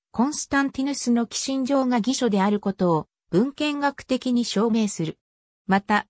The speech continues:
教皇史上説を批判したため、時の教皇エウゲニウス四世を怒らせ、異端審問書に告発された。しかし次の教皇ニコラウス五世は、寛容なところを見せ、バラを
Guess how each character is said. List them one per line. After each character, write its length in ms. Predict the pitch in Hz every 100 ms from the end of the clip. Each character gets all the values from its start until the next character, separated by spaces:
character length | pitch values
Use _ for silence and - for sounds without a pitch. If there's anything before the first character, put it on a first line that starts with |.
| _ _
教 220 | - 269
皇 260 | - 302 294
史 160 | 269
上 220 | 254 302 277
説 340 | 240 214 180
を 100 | 165
批 160 | - 170
判 280 | 226 240
し 80 | 233
た 140 | - 226
た 120 | 185
め、 200 | 165 - _ -
時 320 | 302 - 311
の 140 | 254
教 220 | 196 240 247
皇 260 | 226 214
エ 160 | 170 165
ウ 80 | 247
ゲ 160 | 269
ニ 100 | 254
ウ 80 | 247
ス 140 | -
四 240 | 247 254 294
世 200 | 226 180
を 120 | 147
怒 180 | - 185
ら 140 | 202
せ、 240 | - 175 - _
異 100 | -
端 300 | 175 240 294 294
審 280 | 294 285
問 160 | 277 285
書 160 | 269 240
に 120 | 185
告 300 | - 165 208
発 300 | 202 214 -
さ 120 | 185
れ 120 | 170
た。 260 | - 147 - _ _ _ _ _ _ -
し 100 | -
か 140 | 330
し 160 | 339 -
次 320 | 233 233 285
の 120 | 285
教 260 | 277 214 240
皇 260 | - 220
ニ 120 | 196 185
コ 120 | 226
ラ 140 | 247
ウ 40 | 240
ス 140 | -
五 160 | 175 214
世 240 | 208 175
は、 180 | 156 160 _ _
寛 300 | - 208 302
容 180 | 311 302
な 140 | 285
と 100 | 269
こ 140 | 254 277
ろ 160 | 277
を 80 | 208
見 80 | 175
せ、 280 | - 156 - _ _
バ 140 | 208
ラ 180 | 285 240
を 200 | 175 170